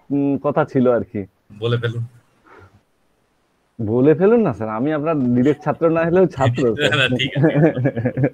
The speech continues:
Speaker 1: <laughs> স্যার, আহ, বলছি এই সোনারপুর এরিয়ার কাছাকাছি আর কি, মানে নিচু জায়গা, মানে হোগলা জঙ্গল হয়ে আছে maximum, তো দু বিঘা মতো জায়গা আছে। তো ধরুন ছোলা কচুর একটা plan ছিল,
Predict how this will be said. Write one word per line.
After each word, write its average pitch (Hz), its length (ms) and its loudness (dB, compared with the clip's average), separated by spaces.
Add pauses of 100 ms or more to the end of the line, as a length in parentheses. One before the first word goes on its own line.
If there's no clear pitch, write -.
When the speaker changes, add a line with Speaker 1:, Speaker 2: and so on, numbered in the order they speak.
(960)
Speaker 1:
<laughs> - 0 -
স্যার, - 540 -6
আহ, 104 140 2
বলছি 113 360 0 (800)
এই 113 440 0 (280)
সোনারপুর 147 320 4
এরিয়ার 175 200 6
কাছাকাছি 160 440 2
আর 110 100 4
কি, 110 100 -2
মানে 127 220 0
নিচু 160 500 2
জায়গা, 165 400 2 (180)
মানে 135 320 -6 (260)
হোগলা 139 400 0
জঙ্গল 151 420 0
হয়ে 117 240 2
আছে 113 260 -2
maximum, 110 480 -8
তো 123 460 -4
দু 110 180 0
বিঘা 156 200 0
মতো 165 200 -2
জায়গা 117 360 4
আছে। 95 280 -8 (1040)
তো 143 180 0
ধরুন 135 440 0 (220)
ছোলা 165 260 4
কচুর 165 300 2
একটা 175 140 0
plan 139 280 -2
ছিল, 95 260 -8